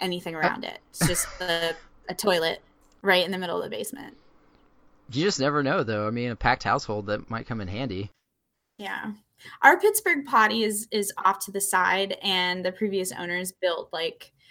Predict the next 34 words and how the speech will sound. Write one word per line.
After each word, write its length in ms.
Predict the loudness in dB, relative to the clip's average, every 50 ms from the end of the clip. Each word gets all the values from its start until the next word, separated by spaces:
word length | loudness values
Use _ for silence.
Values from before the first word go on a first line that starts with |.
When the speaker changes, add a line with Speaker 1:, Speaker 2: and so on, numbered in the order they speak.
| -20 -20 _ _
Speaker 1:
a 60 | -6 -4
shower 440 | 2 6 8 8 8 8 6 4
and 140 | 2 0 0
walls 360 | 0 2 2 2 2 2 -2
around 540 | -2 0 0 0 0 0 -2 -6 -8 -10 -12 -12 _ -2
the 360 | 0 0 0 0 -2 -6 -6 -4
Pittsburgh 340 | -4 -4 -2 -2 -2 -2 0
potty. 340 | 0 0 2 0 0 -2 -4
So 220 | -2 -2 0 0
it's 180 | 0 0 -2 -2
not 340 | -2 0 0 0 -2 -6 -10
just 220 | -8 -8 -6 -6
like, 400 | -6 -6 -6 -8 -10 -12 -18 -20 _ -20 -20 -20 -14 _ -2
"Oh, 220 | 0 2 4 4
it's 220 | 4 2 2 0 0
right 160 | 0 2 4
out 140 | 4 2 2
in 40 | 0
the 80 | 0 -2
open." 280 | -2 -2 -2 -4 -4
But 160 | -4 -4 -2
sometimes 520 | 0 2 4 4 4 4 4 2 0 -2 -2
if 160 | -4 -4 -2
I'm 220 | 0 0 0 0
live 260 | 0 0 -2 -2 -2 -4
streaming, 440 | -6 -6 -6 -6 -6 -6 -6 -6
you 120 | -6 -6 -4
might 360 | -2 -2 -2 -2 -4 -6 -8
see, 680 | -6 -6 -6 -4 -4 -6 -6 -4 -4 -6 -6 -8 -8 -12 _ _ _ _ _ _ _ -6
um, 460 | -4 -4 -4 -4 -4 -6 -8 -10 -12 -16 _ _ _ _ -20 -20 _ _ _ _ _ _ _ _ _ _ _ _
the 120 | -4 -2 2
bathroom 420 | 2 2 2 2 -2 -6 -6 -2 0
down 220 | 0 0 0 -2
there. 400 | -2 -2 -2 -2 -4 -4 -6